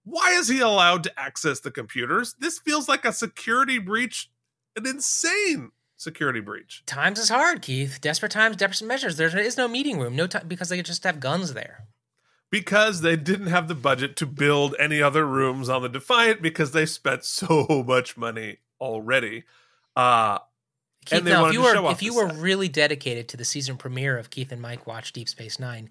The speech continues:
Speaker 1: Mm-hmm,
Speaker 2: you would have
Speaker 1: mm-hmm.
Speaker 2: taken your shaver and just shaved a giant, just one
Speaker 1: Straight,
Speaker 2: stripe.
Speaker 1: straight up. Uh, Mike, <laughs> I'm over forty.
Speaker 2: <laughs> You don't
Speaker 1: I'm
Speaker 2: know if it's
Speaker 1: not
Speaker 2: coming
Speaker 1: shaving
Speaker 2: back?
Speaker 1: anything
Speaker 2: Yeah.
Speaker 1: 'cause I don't know if it's coming back.
Speaker 2: Yeah.
Speaker 1: Exactly right.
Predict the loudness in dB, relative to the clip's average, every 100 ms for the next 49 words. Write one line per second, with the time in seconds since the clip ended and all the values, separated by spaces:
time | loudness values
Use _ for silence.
0 | -14 -12 -4 0 0 0 -2 -4 -2 0
1 | 0 2 0 0 -2 -6 -6 -6 -4 -2
2 | -2 -4 -14 -10 -8 -6 -10 -14 -16 -14
3 | -10 -4 0 0 0 -2 -4 -8 -20 -8
4 | -4 -2 -2 -6 _ _ _ _ 0 2
5 | 2 0 0 0 -2 -10 _ _ _ _
6 | -6 -2 0 0 -2 -2 -4 -6 -4 -2
7 | -4 -6 -8 -8 -8 -12 -12 _ _ 0
8 | 2 4 6 4 4 4 4 4 2 0
9 | 2 4 4 2 2 4 4 6 4 4
10 | 2 4 4 4 4 2 0 2 2 4
11 | 4 4 4 2